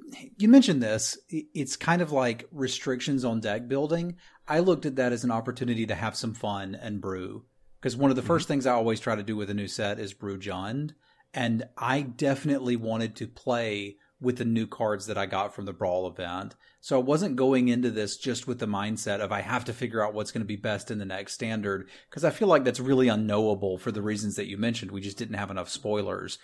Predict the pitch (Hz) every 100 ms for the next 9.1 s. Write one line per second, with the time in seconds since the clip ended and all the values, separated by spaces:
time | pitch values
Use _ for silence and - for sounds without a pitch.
0 | - - 131 120 113 104 101 - - -
1 | 143 131 127 120 120 117 127 120 131 113
2 | 104 101 101 113 107 110 101 107 104 107
3 | 98 98 98 98 95 101 101 90 107 98
4 | 95 92 90 98 110 - - - 127 123
5 | 123 117 117 117 104 107 104 101 95 101
6 | 113 - 107 98 95 98 95 90 - 160
7 | 170 113 98 101 107 107 107 107 101 101
8 | 98 95 90 - 92 98 101 101 87 87